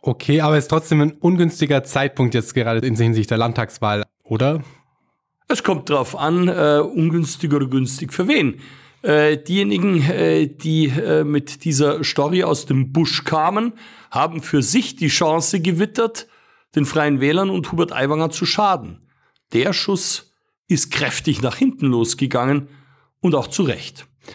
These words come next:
Speaker 1: Ist es Ihrer Meinung nach, äh, für die A F D jetzt ein, ähm, gutes Spiel?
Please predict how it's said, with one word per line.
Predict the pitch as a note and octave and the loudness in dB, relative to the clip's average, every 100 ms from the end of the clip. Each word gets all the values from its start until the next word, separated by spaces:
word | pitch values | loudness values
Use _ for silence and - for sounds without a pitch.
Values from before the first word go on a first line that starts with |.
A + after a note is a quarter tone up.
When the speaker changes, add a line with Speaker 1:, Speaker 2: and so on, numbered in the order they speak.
| - - _ _ | -20 -20 _ _
Speaker 1:
Ist | D3 C3+ | 0 0
es | D#3 | 2
Ihrer | E3+ D3+ | 2 4
Meinung | D3 D3 | 4 4
nach, | C#3 C3+ C3+ | 4 0 -2
äh, | C3+ B2 A#2+ A2+ | -2 2 2 0
für | - B2 | 0 0
die | B2 B2 | 2 -2
A | A#2+ | 0
F | A#2+ - | -2 0
D | C3 B2 | 2 2
jetzt | A#2 - - | 2 -2 -4
ein, | A#2 A2+ A2+ G#2+ | -2 0 0 -2
ähm, | A2 G#2+ G#2 G#2 - _ _ _ | -2 -2 -2 -4 -10 _ _ _
gutes | - D#3+ - B2+ G#2+ - - | 0 0 2 0 0 -6 -14
Spiel? | - - | -16 -2